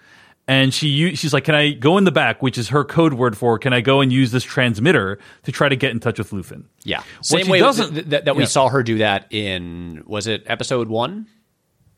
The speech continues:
Speaker 1: Uh, yeah, I think that's right. Uh, the thing that she doesn't know is that Dedra Meero is on the case and trying to find who Luthen is. And I think they presumably figured out,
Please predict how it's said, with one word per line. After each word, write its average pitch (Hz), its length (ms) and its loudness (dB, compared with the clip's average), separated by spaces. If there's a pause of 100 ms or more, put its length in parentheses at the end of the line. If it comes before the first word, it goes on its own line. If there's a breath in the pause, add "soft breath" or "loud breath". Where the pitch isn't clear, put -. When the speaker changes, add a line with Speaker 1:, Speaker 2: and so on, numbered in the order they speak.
(340)
Speaker 1:
Uh, 127 580 2 (120)
yeah, 165 220 2
I 139 60 0
think 147 140 -6
that's - 140 -4
right. 131 140 -6 (580 loud breath)
Uh, 147 420 2
the 139 320 4
thing 226 180 0
that 185 120 0
she 165 120 -4
doesn't 269 300 2
know 135 260 2
is 143 260 0
that 127 560 -2 (300)
Dedra 175 380 2
Meero 151 600 2
is 120 520 -2 (120)
on 160 240 2
the 123 60 -2
case 117 540 -4
and 113 260 -2
trying 131 280 0
to 131 100 -4
find 120 320 0
who 113 160 -4
Luthen 123 340 -2
is. 95 340 -6 (480 loud breath)
And 123 220 2
I 127 120 0
think 170 380 2
they 147 160 4
presumably 127 840 2
figured 131 480 0
out, 120 540 -2